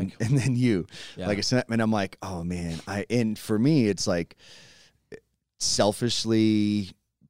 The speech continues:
Speaker 2: like, I just, man, I just wanted to connect with you on that different level that other
Speaker 1: Yeah.
Speaker 2: people just, and there is, there's a different level of connection
Speaker 1: Yeah.
Speaker 2: when you do that with somebody and you spend a night with somebody and
Speaker 1: But you don't know what you don't know. Like,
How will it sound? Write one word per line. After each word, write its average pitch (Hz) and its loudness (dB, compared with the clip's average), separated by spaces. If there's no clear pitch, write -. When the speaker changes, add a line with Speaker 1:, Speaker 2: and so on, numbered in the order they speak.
Speaker 2:
like, 92 -4
I 92 -2
just, 90 -4
man, 104 -4
I 90 -4
just 95 -4
wanted 92 -6
to 92 -4
connect 87 -10
with 98 -4
you 101 0
on 98 -2
that 87 -6
different 92 -4
level 92 0
that 85 -2
other 98 0
Speaker 1:
Yeah. 98 -2
Speaker 2:
people 98 -2
just, 87 -6
and 139 0
there 208 2
is, 185 6
there's 131 2
a 117 -2
different 156 2
level 135 4
of 113 -4
connection 101 -2
Speaker 1:
Yeah. 113 -2
Speaker 2:
when 107 2
you 98 0
do 98 0
that 107 4
with 101 0
somebody 104 0
and 90 -2
you 90 -4
spend 98 -4
a 92 -4
night 87 -4
with 92 -6
somebody 92 -2
and 85 -4
Speaker 1:
But - 0
you 202 0
don't 226 0
know 196 4
what 208 4
you 165 2
don't 135 2
know. 143 2
Like, 127 -4